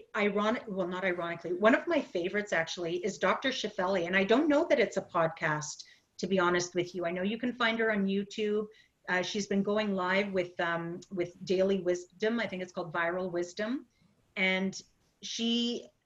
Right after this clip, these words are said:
I, I feel very connected to her because she says, she speaks the exact same language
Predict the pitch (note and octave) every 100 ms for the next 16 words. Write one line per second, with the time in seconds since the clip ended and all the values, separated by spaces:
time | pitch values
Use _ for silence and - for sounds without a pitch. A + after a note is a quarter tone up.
0 | - A3 - G3+ G3 G#3 G#3+ A3+ A3 G#3+
1 | F#3+ F#3+ F3+ - E3 F#3+ G#3+ G3+ G3+ F#3+
2 | G3+ F#3+ - G3+ G3+ - - G3 G3 G3+
3 | F#3+ - A#3 - G3+ E3 G3 A3+ - B3
4 | A#3+ G#3 F#3 G3 A#3+ D4 -